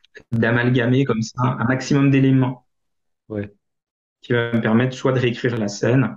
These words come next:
Speaker 1: soit de la storyboarder ensuite.
Speaker 2: Donc là, ça veut dire que dans ces recherches-là, c'est, euh, c'est une, euh, une question de qu'est-ce qu'il y aura dans l'image, ou est-ce que tu, euh, enfin, j'imagine que tu te poses aussi la question de, est-ce que je veux que ça parte sur ce type de rendu,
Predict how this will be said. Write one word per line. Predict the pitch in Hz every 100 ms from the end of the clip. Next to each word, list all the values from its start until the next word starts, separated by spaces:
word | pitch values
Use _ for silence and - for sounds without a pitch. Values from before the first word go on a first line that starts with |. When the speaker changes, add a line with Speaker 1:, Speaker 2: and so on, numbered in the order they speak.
| -
Speaker 1:
soit | - 120
de |
la | 113
storyboarder | 110 113 110 110 107 113
ensuite. | 107 101 123 - _ _ -
Speaker 2:
Donc | 98
là, | 135
ça | 123
veut | 107
dire | 123 123
que | 104
dans | 101
ces | 107
recherches-là, | 101 98 98 - 135
c'est, | 131 101
euh, | 95 92 92 _ _ _ _ _ _
c'est | - - 110 101 101
une, | 101 98
euh, | 98 92 92 90 95 98 _ _ _ _
une | 107 104
question | 113 - - 131
de | 113 101
qu'est-ce | - 110
qu'il | - 120
y |
aura | 113
dans | 113
l'image, | 110 113 156 147
ou | 104
est-ce | 101 -
que | 101
tu, | - 98
euh, | 95
enfin, | 98
j'imagine | 98 95 110
que | -
tu | 101 98
te |
poses | 110 104
aussi | 104
la | 110
question | 107 104 127 123
de, | 113 117
est-ce | 98 -
que | 98
je | 98
veux | 110
que | 113
ça | 101
parte | 113 113
sur | - - 107 -
ce | -
type | 104 - 101
de | 101
rendu, | 98 104 131